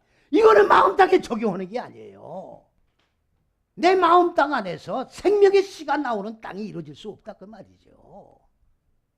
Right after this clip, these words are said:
예? 그러니까 예수를 믿어도 헛믿는 거고,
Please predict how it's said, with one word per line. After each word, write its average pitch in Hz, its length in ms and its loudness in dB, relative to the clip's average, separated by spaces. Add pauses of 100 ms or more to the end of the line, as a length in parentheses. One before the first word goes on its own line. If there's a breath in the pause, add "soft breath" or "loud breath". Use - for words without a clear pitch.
(120)
예? 214 220 -20 (2000)
그러니까 359 400 6
예수를 220 640 -6
믿어도 330 720 0 (520)
헛믿는 208 500 -8
거고, - 420 -20